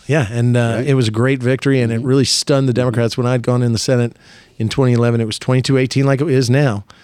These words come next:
Speaker 1: and, um, <laughs> and, and, you know, so we've had majorities and minorities, but, uh, you know, we're s-, we still get no respect, no respect. You know what I mean?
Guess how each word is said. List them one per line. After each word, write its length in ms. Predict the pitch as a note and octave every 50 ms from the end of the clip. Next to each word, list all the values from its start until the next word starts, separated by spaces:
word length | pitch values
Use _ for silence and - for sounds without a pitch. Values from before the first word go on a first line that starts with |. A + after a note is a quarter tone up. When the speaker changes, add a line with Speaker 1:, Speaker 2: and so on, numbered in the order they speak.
| - - - _ _
Speaker 1:
and, 380 | - A#2+ A#2+ A#2+ A#2+ A#2+ A#2 A#2
um, 320 | A#2 A#2 A#2 A2 G2+ F#2 - _ _ _ _ _ - -
<laughs> 360 | - - - - - - -
and, 280 | F#3 D#3+ C#3+ B2+ G#2+ - - - - - - - -
and, 320 | - B2 A#2+ A#2+ A#2 A2 - -
you 140 | C3 B2+ A#2+
know, 140 | A#2 A2+ G#2+
so 280 | - - D3 C3+ B2+ B2
we've 260 | A#2 A2+ C3 C#3+ B2+
had 320 | C3+ D3 D3 C#3 C3 B2 A2+
majorities 560 | A2+ A2+ G#2+ D3 D#3+ E3 E3 D#3+ D#3 C#3 A#2
and 80 | A#2+ A2
minorities, 520 | A2+ A#2+ C3+ C#3+ C#3+ C#3+ C#3+ C#3+ C3+ B2+
but, 380 | - - B2 A#2 A2+ G2 _ -
uh, 200 | B2+ A#2+ A#2 A2+ G2+ - - - - - - - - - - _ _ _
you 80 | - C3
know, 140 | A#2+ A#2+ A#2
we're 160 | B2 C3+ D3
s-, 240 | C#3 - - - - _ _ - -
we 80 | F3 E3
still 220 | - - F#3 D#3+
get 140 | C3+ B2 G#2+
no 120 | A2 A2
respect, 420 | G2+ G2 - - - - F2+ E2+ F#2+
no 280 | B2+ D#3+ G3+ A3 F3+
respect. 460 | C#3 A#2+ - - - - F2+ - - _ _ - B2
You 100 | A#2+ C3
know 120 | C#3+ D3+
what 80 | D3 D3+
I 40 |
mean? 240 | D3+ D#3 D#3 C#3+ C3